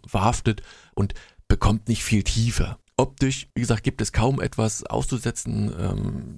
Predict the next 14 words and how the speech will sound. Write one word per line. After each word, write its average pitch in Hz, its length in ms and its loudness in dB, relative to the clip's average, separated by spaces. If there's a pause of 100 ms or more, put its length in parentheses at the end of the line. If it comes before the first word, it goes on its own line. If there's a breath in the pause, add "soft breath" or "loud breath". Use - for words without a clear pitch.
wie 107 100 -4
gesagt, 107 220 -2
einzige 110 360 0
Kritik, - 340 -2
dass 98 160 -2
es 95 100 -4
hier 117 180 -2
und 110 120 -4
da 107 140 2
vielleicht 101 340 -2 (220 loud breath)
ein 95 140 0
paar 104 120 4
Momente 104 420 2
gibt, - 280 -4